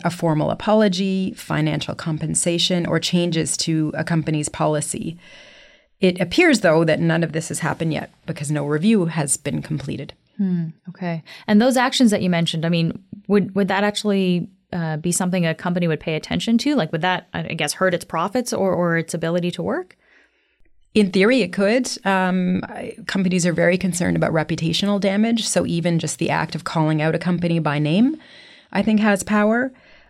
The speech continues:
Speaker 1: Um, and again, to date, no company has been called out by name.
Speaker 2: Hmm, okay.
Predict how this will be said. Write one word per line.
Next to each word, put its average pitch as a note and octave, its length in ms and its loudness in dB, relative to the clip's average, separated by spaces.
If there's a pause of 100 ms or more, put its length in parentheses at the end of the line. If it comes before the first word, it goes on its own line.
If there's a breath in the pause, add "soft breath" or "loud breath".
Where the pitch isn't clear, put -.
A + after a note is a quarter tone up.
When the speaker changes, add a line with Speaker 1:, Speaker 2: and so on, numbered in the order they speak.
(120)
Speaker 1:
Um, E3+ 380 2
and F3 180 2
again, E3+ 260 2
to E3 140 -2
date, D#3 280 0
no D#3 120 0
company D3+ 400 -4
has D3 140 -6
been D3 160 -8
called D3+ 340 -6
out - 440 -6
by - 120 -6
name. D3 340 -8 (100)
Speaker 2:
Hmm, F#3 120 -2 (240)
okay. F3+ 280 -4